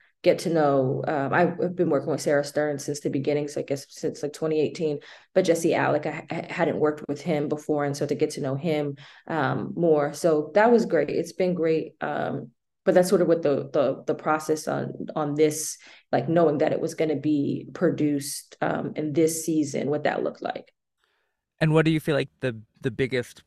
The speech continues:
Speaker 2: changes have been f-, in, in, in this most recent process of
Speaker 1: Oh,
Speaker 2: rewriting?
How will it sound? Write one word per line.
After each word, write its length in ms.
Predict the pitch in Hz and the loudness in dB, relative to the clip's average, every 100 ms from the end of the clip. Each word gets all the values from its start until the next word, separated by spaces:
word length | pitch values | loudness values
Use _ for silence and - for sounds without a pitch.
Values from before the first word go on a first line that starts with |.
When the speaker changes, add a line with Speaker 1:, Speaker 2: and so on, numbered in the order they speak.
| - | -16
Speaker 2:
changes 480 | - 123 117 113 110 | -6 -4 -2 -4 -4
have 160 | 110 | -6
been 420 | 117 110 110 110 - _ | -2 -2 -2 -4 -10 _
f-, 120 | - - | -20 -10
in, 160 | 120 113 | -8 -6
in, 360 | 113 113 107 - _ _ _ | -6 -6 -8 -14 _ _ _
in 160 | 113 110 | -8 -6
this 400 | 107 104 - - _ _ | -6 -8 -12 -16 _ _
most 320 | 120 117 117 113 | -10 -8 -8 -8
recent 460 | 113 - 113 - _ _ _ _ _ _ | -10 -8 -12 -12 _ _ _ _ _ _
process 440 | - 101 98 - | -8 -6 -6 -10
of 80 | 180 | -6
Speaker 1:
Oh, 40 | 175 | -2
Speaker 2:
rewriting? 480 | 147 147 - 131 | -2 -4 -8 -12